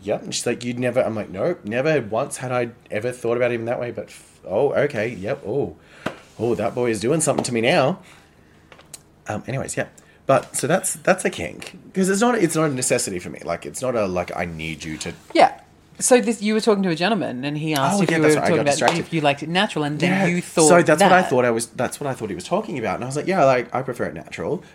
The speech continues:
Speaker 1: He was like, "Yeah, so do I." He's like, "It's my preference." And I'm like, "Oh, yeah, cool, sweet." And he's just like, "I love it, you know, when it's nice and full." And I was like, "Nice and full?" He's like, "Yeah." And I was like,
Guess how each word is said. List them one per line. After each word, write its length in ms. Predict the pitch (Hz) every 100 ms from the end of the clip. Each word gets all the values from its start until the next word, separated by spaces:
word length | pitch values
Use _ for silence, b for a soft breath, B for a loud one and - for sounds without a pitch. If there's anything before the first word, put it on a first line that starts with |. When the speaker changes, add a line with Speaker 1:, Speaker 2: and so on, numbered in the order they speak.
| -
Speaker 1:
He 100 | 107
was 80 |
like, 120 | 104 85
"Yeah, 180 | 92
so 180 | 90 98
do 100 | 90
I." 260 | 78 76 78
He's 200 | 92 87
like, 240 | 80 - - b b _
"It's 280 | - - -
my 160 | 110
preference." 540 | 92 - 87 87 71 -
And 80 | 104
I'm 60 |
like, 120 | 113 -
"Oh, 60 | 180
yeah, 160 | 165 143
cool, 300 | 147 123 151
sweet." 360 | - 90 104 - B B
And 80 | 117
he's 120 | 107
just 180 | 104 101
like, 320 | 92 82 82 -
"I 60 | 87
love 380 | 85 87 85
it, 140 | 87 - _ -
you 80 | 92
know, 260 | 80 85 -
when 140 | 90
it's 120 | - -
nice 220 | 80 -
and 100 | 78
full." 380 | - 151 - -
And 80 | 87
I 80 |
was 100 | 90 92
like, 220 | 87 - B B B B B B B B B B B B B B _ - - - -
"Nice 360 | 127 120 120 -
and 200 | 117 101
full?" 880 | - - - - - 107 117 320 392 - _ b b b b
He's 220 | 131 120
like, 260 | 123 113 -
"Yeah." 240 | 196 110 123
And 200 | 240 185
I 80 |
was 120 | 135 135
like, 320 | 127 139